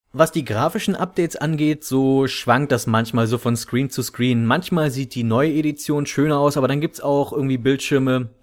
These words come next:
keine Ahnung, da finde ich, das Original hat irgendwie mehr Charme oder von den Details her, die wurden nicht so richtig gut übersetzt ins Neue. Aber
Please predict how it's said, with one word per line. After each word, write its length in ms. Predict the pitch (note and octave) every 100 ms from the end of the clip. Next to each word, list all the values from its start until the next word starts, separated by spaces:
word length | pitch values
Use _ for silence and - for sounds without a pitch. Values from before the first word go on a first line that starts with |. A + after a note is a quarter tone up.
| B2
keine 220 | - C3
Ahnung, 260 | B2 C3 A2+
da 100 | A2+
finde 220 | - B2+
ich, 60 | A#2
das 160 | A#2+
Original 520 | - A#2+ A#2 A2+ A#2 A2+
hat 140 | A2+
irgendwie 220 | A#2 A2
mehr 180 | G#2+ G#2
Charme 460 | - G#2+ G#2 G#2+ G2+
oder 260 | G2+ G2+ - -
von 140 | C3
den 140 | B2 A#2+
Details 500 | A2 - A2 A#2 A#2
her, 80 |
die 120 | G#2 G2+
wurden 220 | G#2 A2
nicht 160 | G#2+
so 120 | - G#2+
richtig 300 | A2 A2+ -
gut 200 | A#2+ A2+
übersetzt 440 | A2 G2+ A2 -
ins 200 | G#2+ -
Neue. 260 | G#2 G2+ G2
Aber 200 | A#2+